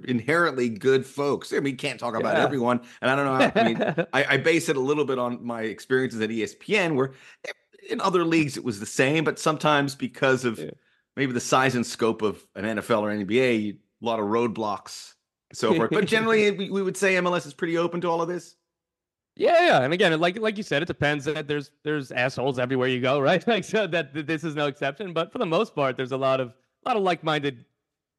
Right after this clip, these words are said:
Speaker 2: uh, good, good-headed folks around here. So, you know, hopefully
Speaker 1: All
Speaker 2: long,
Speaker 1: right.
Speaker 2: long
Speaker 1: Well,
Speaker 2: may
Speaker 1: let's,
Speaker 2: continue, but we'll see.
Speaker 1: let's actually s-, let's actually pivot here. Five biggest a-holes in M L S. Go.
Speaker 2: <laughs>
Speaker 1: Don't answer that.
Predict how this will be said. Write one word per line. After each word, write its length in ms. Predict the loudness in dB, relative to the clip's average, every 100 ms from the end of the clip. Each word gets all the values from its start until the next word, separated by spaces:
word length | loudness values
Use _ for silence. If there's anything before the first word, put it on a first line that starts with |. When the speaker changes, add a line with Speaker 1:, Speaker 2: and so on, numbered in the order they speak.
| -10
Speaker 2:
uh, 180 | -6 -4
good, 300 | -4 -4 0
good-headed 400 | 0 0 -4 -4
folks 280 | -10 -8
around 200 | -12 -12
here. 140 | -10 -12
So, 240 | -8 -8
you 140 | -6 -10
know, 120 | -10 -8
hopefully 300 | -6 -2 2
Speaker 1:
All 60 |
Speaker 2:
long, 80 | 2
Speaker 1:
right. 80 | 2
Speaker 2:
long 100 | 2
Speaker 1:
Well, 80 | 4
Speaker 2:
may 80 |
Speaker 1:
let's, 120 | 4 2
Speaker 2:
continue, 300 | -4 -6 -6
but 120 | -6
we'll 100 | -6
see. 200 | -6 -12 _ _ 2
Speaker 1:
let's 160 | 4
actually 240 | 2 0 -4
s-, 180 | -4
let's 240 | -6 -4 0
actually 280 | -2 -2 -4
pivot 320 | -2 -2 -2
here. 180 | -4 -6 _ 2
Five 320 | 4 4 4
biggest 320 | 2 0 -4
a-holes 640 | -2 0 2 0 0 -6 -8
in 120 | -4 -2
M 140 | 0
L 100 | -2
S. 80 | 0 2
Go. 240 | 6 4 4
Speaker 2:
<laughs> 3500 | 0 2 0 2 0 0 -2 -4 -4 -6 -6 -8 -6 -6 -4 -6 -6 -8 -4 -4 -4 -8 -8 -6 -8 -6 -12 -8 -10 -8 -12 -10 -14 -12 -14 -2
Speaker 1:
Don't 200 | 2 4
answer 320 | 4 2 2
that. 340 | 2 2 0